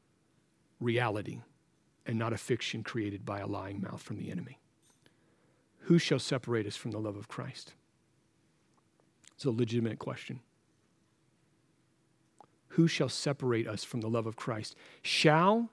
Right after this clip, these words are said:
tribulation or distress or persecution or famine or nakedness or danger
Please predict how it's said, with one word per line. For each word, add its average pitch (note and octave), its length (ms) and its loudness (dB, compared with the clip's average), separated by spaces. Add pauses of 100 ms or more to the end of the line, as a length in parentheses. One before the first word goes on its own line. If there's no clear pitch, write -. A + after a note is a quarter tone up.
(300)
tribulation C#3+ 880 10 (1800)
or C3+ 160 6
distress - 760 0 (1300)
or C#3 120 6
persecution - 920 2 (960)
or C#3 120 8
famine C#3+ 560 6
or B2 120 0
nakedness C3+ 720 8
or C3+ 140 2
danger C3 580 8